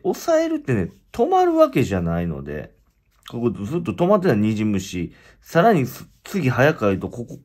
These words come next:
早く書くとね、ここが滲んだらものすごい目立つんですけれども、押さえる、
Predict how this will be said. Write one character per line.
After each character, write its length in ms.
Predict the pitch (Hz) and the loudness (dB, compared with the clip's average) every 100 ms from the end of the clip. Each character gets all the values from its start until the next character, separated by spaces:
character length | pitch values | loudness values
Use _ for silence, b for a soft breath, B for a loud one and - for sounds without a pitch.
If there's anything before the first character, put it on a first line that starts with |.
| - | -8
早 280 | - 160 | 2 2
く 100 | 170 | 2
書 100 | 113 | -4
く 80 | 87 | -6
と 140 | - 95 | -4 -4
ね、 160 | - | -4
こ 160 | - 131 | -6 -2
こ 80 | 156 | 0
が 100 | 107 | 0
滲 440 | 92 104 131 139 | 0 -2 0 0
ん 40 | 117 | -2
だ 60 | |
ら 100 | 87 | -2
も 120 | 82 101 | -4 -4
の 120 | 135 | -4
す 80 | 135 | -4
ご 120 | 139 | -4
い 20 | |
目 120 | 101 | -2
立 200 | 98 98 | -2 -4
つ 60 | 101 | -6
ん 60 | |
で 100 | 80 | -8
す 100 | 67 | -10
け 60 | 76 | -14
れ 60 | 71 | -10
ど 100 | 85 | -8
も、 260 | 110 - _ _ _ _ _ _ _ _ _ b b b b b b b b b b _ _ _ _ _ 214 | -8 -10 _ _ _ _ _ _ _ _ _ b b b b b b b b b b _ _ _ _ _ -12
押 100 | 226 | -10
さ 300 | 240 370 392 | -8 -6 -6
え 80 | 392 | -4
る、 280 | 370 349 | -2 -2